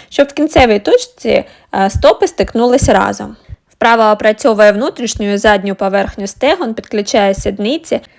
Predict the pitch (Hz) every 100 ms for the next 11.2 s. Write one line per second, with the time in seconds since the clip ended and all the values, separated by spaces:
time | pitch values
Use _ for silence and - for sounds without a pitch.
0 | _ _ 226 - 233 196 196 196 196 254
1 | 220 202 190 190 - 349 349 196 214 339
2 | 277 208 - 208 233 - - - - -
3 | 220 - - _ 226 247 269 226 233 214
4 | 208 208 - 294 466 381 - _ - 208
5 | 262 320 269 - 220 208 - - 185 196
6 | - _ - _ - 220 233 247 240 226
7 | 226 240 208 - - 220 349 247 196 196
8 | 202 247 349 311 - 214 190 - - -
9 | - _ - 220 220 339 254 208 214 208
10 | 196 - 370 - 202 - 196 185 - 294
11 | 330